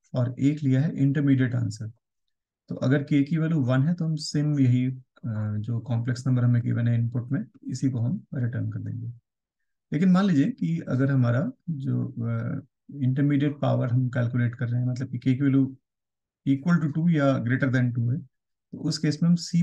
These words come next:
power k by two generate कर ले रहे हैं, ये intermediate answer में है। इसके बाद जैसे for example हमने a, एक complex number हमारे पास जो c है, इस complex number का पावर n हमें generate करना था,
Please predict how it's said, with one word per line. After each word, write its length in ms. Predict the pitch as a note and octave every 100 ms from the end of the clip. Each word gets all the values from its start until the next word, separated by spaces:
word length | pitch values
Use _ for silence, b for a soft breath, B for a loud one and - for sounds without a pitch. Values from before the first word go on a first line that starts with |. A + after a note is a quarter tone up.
| E3
power 260 | C#3+ D3 -
k 180 | C#3+ C#3
by 200 | C3+ C3+
two 120 | B2+
generate 400 | A#2 A2+ A#2 A#2+
कर 100 | A#2+
ले 140 | A2+
रहे 120 | A2+
हैं, 80 | A#3+ - _ _ -
ये 160 | B2+ C3
intermediate 440 | B2+ B2 B2+ C3
answer 320 | C3+ C3 C#3
में 120 | C3 C#3
है। 140 | A#3+ - _ _ _ _ _ _ _ _ _ _ -
इसके 220 | D3+ -
बाद 240 | F3 C3+ B2+
जैसे 200 | C#3 D#3
for 160 | D3+
example 480 | C#3+ B2 B2+ A#2+ C#3
हमने 240 | B2+ A#2+ G3+ - _ _ -
a, 300 | C3 C3+ C#3+ - _ _ - B2+ -
एक 200 | C3 C3
complex 480 | C3+ B2+ C#3+ D3 -
number 220 | C3 B2+
हमारे 500 | - _ B2 C3 B2+
पास 180 | B2 B2+
जो 120 | B2+
c 180 | B2+ -
है, 400 | D3+ C3 C3 - _ _ _ -
इस 100 | C3+
complex 440 | C#3 C3 C#3+ C#3+
number 220 | C3+ C3
का 100 | C3
पावर 300 | C3+ C3 B2
n 140 | B2+ B2
हमें 180 | B2 A#2
generate 360 | A2+ A2 G#2+
करना 240 | - A#2 A#2
था, 280 | A#2+ A#2+